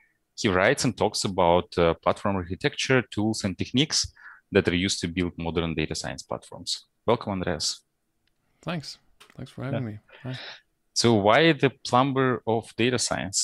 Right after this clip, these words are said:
Speaker 1: Do you have any, uh, story behind that?
Speaker 2: Well, um, I, I call, I call data engineering the plumbing of data science because when you, when you look at data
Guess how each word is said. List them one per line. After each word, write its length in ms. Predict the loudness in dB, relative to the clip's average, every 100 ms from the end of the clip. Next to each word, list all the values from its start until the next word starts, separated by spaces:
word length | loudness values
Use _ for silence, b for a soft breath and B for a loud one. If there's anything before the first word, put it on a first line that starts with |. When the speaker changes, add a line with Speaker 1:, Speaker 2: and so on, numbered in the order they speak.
| -6
Speaker 1:
Do 40 |
you 80 | -4 -6
have 100 | -6
any, 280 | -8 -6 -4 -4 -4 -10 -8
uh, 120 | -6 -4 -2
story 200 | -2 -2 -6
behind 220 | -6 -8
that? 120 | -10 -14 -20 _ -20 B B B -10 -6
Speaker 2:
Well, 160 | -6 -10 _ -8 -4
um, 220 | -2 -2 -6 -10 -8 -6
I, 20 | -4 -4
I 40 | -2
call, 160 | 0 0 -2
I 40 | -6
call 180 | -4 -2
data 240 | -2 -2 -4
engineering 340 | -4 -2 -2
the 120 | -6 -4
plumbing 300 | -4 -2 -2
of 120 | -4 -4
data 160 | -2 -2
science 340 | -4 -6 -6
because 500 | -10 -4 0 0 -2 -12 b b b b -4
when 140 | 0
you, 100 | 0 -2 -4
when 120 | -2
you 120 | -2
look 260 | -2 -2 -2
at 220 | -2 -2
data 240 | -2 -2